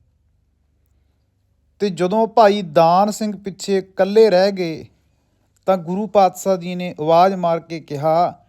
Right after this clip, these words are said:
ਕਿ "ਭਾਈ ਦਾਨਿਆ, ਤੂੰ ਵੀ ਆ, ਇਹਨਾਂ ਭਰਾਵਾਂ ਦੇ ਨਾਲ ਰਲ ਕੇ ਤਨਖਾਹ ਲੈ ਲੈ।" ਤਾਂ ਭਾਈ ਦਾਨ ਸਿੰਘ ਨੇ ਕਿਹਾ, "ਸਤਿਗੁਰੂ ਜੀ,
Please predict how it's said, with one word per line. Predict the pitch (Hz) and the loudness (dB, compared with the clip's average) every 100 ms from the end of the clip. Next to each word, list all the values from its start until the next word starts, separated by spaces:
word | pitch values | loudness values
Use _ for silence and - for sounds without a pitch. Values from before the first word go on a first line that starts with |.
| _ _ _ _ - | _ _ _ _ -10
ਕਿ | 175 | -10
"ਭਾਈ | - 190 170 180 | -2 2 2 0
ਦਾਨਿਆ, | 147 156 156 170 190 | -4 -4 -4 -6 -6
ਤੂੰ | 185 196 208 | -8 -8 -6
ਵੀ | 208 202 | -4 -2
ਆ, | 165 170 190 190 _ _ _ _ _ _ _ | 2 2 0 -4 _ _ _ _ _ _ _
ਇਹਨਾਂ | 170 196 208 | -2 2 2
ਭਰਾਵਾਂ | 208 208 170 170 180 | 4 4 6 4 0
ਦੇ | 180 | -2
ਨਾਲ | 170 160 170 | -2 0 2
ਰਲ | 160 156 | 2 -2
ਕੇ | 151 185 | -4 -10
ਤਨਖਾਹ | 175 175 147 156 180 208 | -8 -10 -6 0 2 4
ਲੈ | 175 151 | 2 0
ਲੈ।" | 123 - _ _ _ _ _ _ _ _ _ _ _ _ _ _ _ _ - | -4 -8 _ _ _ _ _ _ _ _ _ _ _ _ _ _ _ _ 0
ਤਾਂ | 190 | 0
ਭਾਈ | 190 208 202 | 6 4 4
ਦਾਨ | 175 170 170 202 | 0 2 4 2
ਸਿੰਘ | 214 208 202 | 0 -4 -4
ਨੇ | 202 | -4
ਕਿਹਾ, | 196 196 190 | -4 -2 -2
"ਸਤਿਗੁਰੂ | 190 175 165 175 180 202 | -2 -6 -6 -8 -8 -8
ਜੀ, | 185 208 226 226 | -8 -6 -6 -6